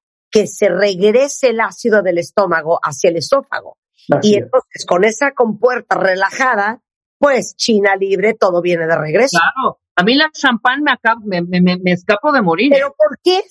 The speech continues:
Speaker 1: Juan, lo, las bebidas que tienen mucho azúcar, particularmente, se, yo pienso, se fermentarán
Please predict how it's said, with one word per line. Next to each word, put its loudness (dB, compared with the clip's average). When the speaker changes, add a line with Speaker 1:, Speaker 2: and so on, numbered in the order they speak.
Speaker 1:
Juan, 0
lo, 2
las 0
bebidas 0
que -2
tienen -2
mucho -2
azúcar, -4
particularmente, 0
se, -2
yo 2
pienso, 0
se -4
fermentarán 0